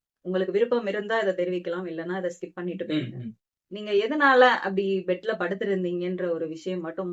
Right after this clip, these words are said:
Speaker 2: ம்.
Speaker 1: மக்களுக்கு சொல்லி.
Speaker 2: அதாவது, உம், வாழ்க்கையில வந்து நமக்கு வந்து அந்த இளம் பருவம் இருக்குல்ல.
Speaker 1: மலையில இருந்து, ஆ.
Speaker 2: ஆமா.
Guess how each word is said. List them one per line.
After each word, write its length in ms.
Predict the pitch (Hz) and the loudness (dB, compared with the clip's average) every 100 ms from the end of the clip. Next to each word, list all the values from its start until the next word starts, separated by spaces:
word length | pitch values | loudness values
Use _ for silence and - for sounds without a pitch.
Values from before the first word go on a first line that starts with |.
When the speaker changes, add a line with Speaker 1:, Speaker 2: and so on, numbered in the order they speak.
| 175 | -8
Speaker 2:
ம். 240 | - 143 104 - | -12 -10 -10 -10
Speaker 1:
மக்களுக்கு 500 | 175 180 185 170 165 | -14 -8 -8 -8 -10
சொல்லி. 260 | - 185 180 147 - _ _ _ | -10 -8 -8 -10 -16 _ _ _
Speaker 2:
அதாவது, 300 | 147 165 147 180 - - _ _ | 2 4 4 -2 -4 -14 _ _
உம், 240 | 104 120 117 - _ - | -14 -12 -12 -18 _ 4
வாழ்க்கையில 380 | 151 185 175 170 | 6 6 4 2
வந்து 160 | 180 | 2
நமக்கு 200 | 170 156 | -4 -4
வந்து 120 | 165 | -4
அந்த 240 | 151 139 131 | -2 0 0
இளம் 220 | 143 175 | 0 2
பருவம் 320 | 147 156 156 | 2 0 -2
இருக்குல்ல. 320 | 135 135 127 - _ _ 180 - - | -6 -6 -6 -10 _ _ -20 -20 -12
Speaker 1:
மலையில 400 | 185 175 202 226 | -8 -6 -4 -4
இருந்து, 260 | 214 208 208 180 | -4 -8 -8 -8
ஆ. 80 | 165 | -6
Speaker 2:
ஆமா. 220 | 185 147 | -2 -2